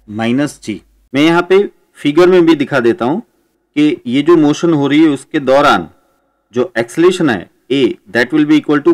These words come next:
minus G caret J, राइट? माइनस जी कैरेट जे, क्योंकि आप समझिए कि इस पूरी मोशन के दौरान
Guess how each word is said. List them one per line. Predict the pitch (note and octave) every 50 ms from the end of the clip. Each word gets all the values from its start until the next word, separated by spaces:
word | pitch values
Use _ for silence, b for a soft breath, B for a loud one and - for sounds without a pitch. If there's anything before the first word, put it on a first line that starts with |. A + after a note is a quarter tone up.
| C#3+ A#2
minus | G#2 G#2+ A2 A#2+ C3 D3 D#3 D3+ - - _ G2
G | G2+ A#2 C3 E3 G#3+ C4 - _ _ _ _ _ _ _ _ _ _ _
caret | B2 A#2+ A#2+ A#2 F#2+ F2
J, | - G#2+ F#2 D2 - _ _ _ _ _ _ _ _ _ _ _ -
राइट? | G#2 C3 F3+ F3+ _ _ _ _ _ _ _ _ _ _
माइनस | G2+ G2+ A2 A#2 C3 C#3+ D#3 D3 _ -
जी | A#2+ B2
कैरेट | B2 - - G#2+ F#2 F#2+ F2+
जे, | D#2+ F2+ D2+ D2 _ _ _ _ _ _ _ _
क्योंकि | D#3+ D#3 F#3+ F#3+ - - -
आप | C#3+ D3+
समझिए | - - E3 D#3+ D#3+ C#3+ C3 A#2+
कि | A2+ - C3 C3 - - _ D#3
इस | - -
पूरी | _ _ - F#3+ F#3+ B3 A#3
मोशन | G#3 G3 F#3+ F#3 - F#3+ F#3
के | F3+ F#3+ E3+
दौरान | C#3+ C#3 C3+ C3 C#3 C#3+ D#3+ F3+ -